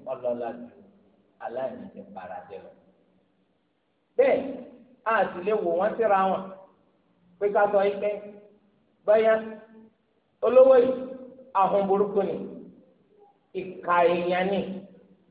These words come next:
owó rẹ̀ yẹn kò jẹ́ fi sẹ́nìkan láǹfààní, kò sì sí tọ́kàn pẹ̀lú fífi mú ìlọsíwájú bẹ́ẹ̀ sìn Ọlọ́run ọba wa. Kọ́ wa ní ká wò ó sí aláìní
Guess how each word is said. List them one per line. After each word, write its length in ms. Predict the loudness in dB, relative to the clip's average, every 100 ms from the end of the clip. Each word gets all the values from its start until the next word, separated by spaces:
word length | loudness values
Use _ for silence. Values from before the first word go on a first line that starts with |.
| _
owó 300 | 0 4 4
rẹ̀ 180 | 4 4
yẹn 220 | 2 0 -2 -10 -16 -20 -20 _
kò 100 | -2
jẹ́ 160 | 2 2
fi 120 | 0
sẹ́nìkan 460 | 2 2 2 2 2
láǹfààní, 520 | 4 4 2 2 0 -6 -12 -20 _ _
kò 100 | -8
sì 140 | -8 -8
sí 120 | -10
tọ́kàn 520 | -2 0 0 -2 -4 -6 -10 -16 -20 _ _ 0
pẹ̀lú 300 | 2 2 2 2 -2 -8 -10 -14
fífi 300 | -6 -4 -2
mú 160 | 0 4
ìlọsíwájú 640 | 4 4 0 2 2 2 2
bẹ́ẹ̀ 180 | 2
sìn 140 | 0 0
Ọlọ́run 280 | 2 2 2
ọba 220 | 2 2
wa. 160 | 2 0 -6 -16 -20 _ _ _ _ _ _ _ _
Kọ́ 100 | 2
wa 120 | 6 6
ní 140 | 4
ká 140 | 4 6
wò 140 | 4 4
ó 80 | 0
sí 120 | 4
aláìní 440 | 4 4 4 2